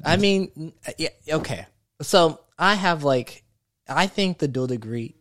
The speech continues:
is good, but you gotta start out a certain way. You can't start out like a normal college kid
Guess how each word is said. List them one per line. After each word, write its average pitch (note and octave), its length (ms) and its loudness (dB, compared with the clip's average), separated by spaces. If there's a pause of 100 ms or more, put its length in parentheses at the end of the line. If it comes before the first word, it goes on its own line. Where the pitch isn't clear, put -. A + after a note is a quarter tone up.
is A2 320 -8 (140)
good, B2 500 -2
but B2 200 -6
you D#3+ 40 -2
gotta E3+ 220 4
start - 640 0
out A#2 300 -8
a A#2+ 40 -8
certain A#2 360 -8
way. A#2 260 -8 (300)
You D#3+ 80 -20
can't - 260 -2
start D#3 400 2
out B2 240 0
like A#2 160 -4
a A#2 60 -4
normal A#2 340 -6
college G#2+ 500 -10
kid G#2+ 280 -10